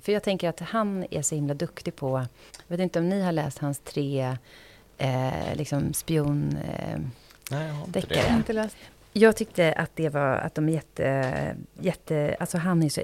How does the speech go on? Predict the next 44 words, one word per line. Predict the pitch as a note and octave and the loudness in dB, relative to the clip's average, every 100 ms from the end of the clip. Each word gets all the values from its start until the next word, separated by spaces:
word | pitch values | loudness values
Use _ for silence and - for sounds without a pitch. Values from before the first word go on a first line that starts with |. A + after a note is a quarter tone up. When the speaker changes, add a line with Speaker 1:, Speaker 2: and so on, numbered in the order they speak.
| - | -4
Speaker 1:
det | G3 | -4
är | |
så | F#3 | -2
otroligt | F#3+ - - A3+ D3+ C3+ C3 | -4 4 6 6 2 -2 -2
så | C#3+ | -4
här | C#3 | -6
bra | C3+ - C3+ B2+ C3 C3 B2+ - - - - - - _ - | -4 -2 -2 -2 -4 -6 -10 -14 -20 -20 -20 -20 -20 _ -8
upplägg. | F#3 - F#3 D#2 A#2 E3+ | -8 -6 -2 0 0 -6
Att | C#3 | -4
det | D#3+ | -6
bara | D3+ C#3+ | -2 -2
börjar | C#3 E3+ E3 | 2 2 2
med | D#3+ D3 | 2 -2
en | |
smäll | C#3+ B2+ A#2+ A#2+ | -4 -4 -4 -6
och | B2 | -4
sen | C#3 B2 A#2+ - | -2 -2 -4 -4
är | C3+ | -2
man | C3 | -2
fast. | C3 - - - - - - | 0 -2 -2 -8 -8 -12 -4
Speaker 2:
Mm. | A#2+ A2+ - - - - - | -4 -4 -8 -18 -20 -20 -4
Speaker 1:
Eh, | D#3 C3+ C3+ C#3+ - D2+ - - _ | -2 0 -4 -6 -6 -6 -8 -12 _
och | E3+ - - | -8 -6 -6
det | E3 | -6
blir | - F3+ | -2 -2
jätteroligt | F3 F3 G3 G3 | -2 -2 -2 -2
att | F3+ | -2
se | E3+ | -4
honom | D#3 D3 C3+ | -2 -4 -4
kombinera | D3+ C#3+ C#3+ C#3 | -4 -4 -2 -2
det | C#3 C3+ | -2 -4
med | C3 B2+ B2+ C3 - _ - - - _ - | -4 -6 -8 -10 -14 _ -20 -20 -20 _ -2
en | D3+ | 0
historisk | E3 - C#4 E3+ - | 2 2 4 2 0
person. | - - - F3 - | -6 -6 -6 -6 -8
Speaker 2:
Mm. | F2+ A#2 - - | -12 -12 -14 -6
Speaker 1:
Jag | F#3 | -2
tänker | A3 F#3+ | 0 0
att | D#3+ | -2
det | - | -2
skulle | - D#3+ | -6 -6
kunna | D3+ | -4
bli | D#3 D#3 | -2 -2
toppen. | - F3+ - - | -2 -4 -2 -4